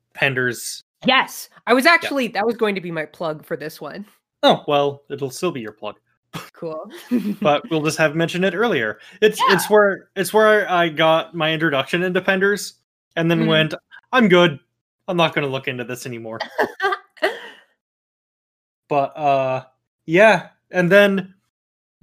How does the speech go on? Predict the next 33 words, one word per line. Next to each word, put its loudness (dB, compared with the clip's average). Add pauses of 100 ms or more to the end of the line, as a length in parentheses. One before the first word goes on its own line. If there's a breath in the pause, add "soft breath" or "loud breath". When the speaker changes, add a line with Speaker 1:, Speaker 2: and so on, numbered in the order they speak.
Speaker 1:
Pender's 0
apparently, -2
'cause -4
I, -4
this -2
is -6
not 0
the -2
first 0
time 0
he's -6
done -6
this, -4 (640)
'cause 2
I 0
think -2
he -6
Speaker 2:
Mm-hmm. -4
Speaker 1:
did 0
it -2
with -2
Sonic 2
and -6
his -6
dad, -4
too. -8 (380 soft breath)
Pender's 0
has, 4
like, -2
a 0 (260)
real 0 (220)
daddy 0
issue -4